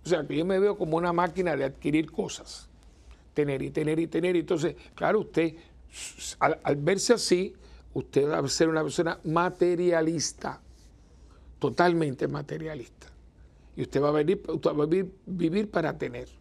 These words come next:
Ahora, si yo veo que lo que yo tengo viene de alguien, usted va a ser agradecido. Yo sin Dios no puedo, todo lo que yo tengo para ganarme el pan y para tener lo que tengo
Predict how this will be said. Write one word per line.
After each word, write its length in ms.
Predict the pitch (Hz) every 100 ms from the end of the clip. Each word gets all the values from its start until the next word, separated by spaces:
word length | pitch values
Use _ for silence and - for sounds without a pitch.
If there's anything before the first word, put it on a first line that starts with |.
| - - - - - - - -
Ahora, 240 | - 165 175
si 200 | - 135
yo 220 | 127 156
veo 320 | 151 156 185 - - - - -
que 100 | 120
lo 160 | 123
que 140 | - 127
yo 160 | 139
tengo 420 | 151 151 147 160 208 - - - - - - - -
viene 340 | 131 127 123
de 140 | 123 143
alguien, 460 | 165 175 180 175 - - - - - - -
usted 220 | 120 -
va 40 |
a 40 | 131
ser 180 | - 127
agradecido. 760 | 139 123 120 - 190 185 190 - - - - - - - -
Yo 140 | 151 139
sin 220 | - 131
Dios 200 | 131 120
no 120 | 147
puedo, 400 | 147 196 185 180
todo 220 | - 139
lo 140 | 151 151
que 120 | 143
yo 120 | 139
tengo 280 | 147 147 147
para 180 | 165 147
ganarme 420 | 123 131 135 131
el 80 | 139
pan 360 | - 180 185
y 40 | 156
para 260 | 131 131
tener 260 | - 123 139
lo 160 | 147
que 100 | 147
tengo 460 | 139 151 160 156 143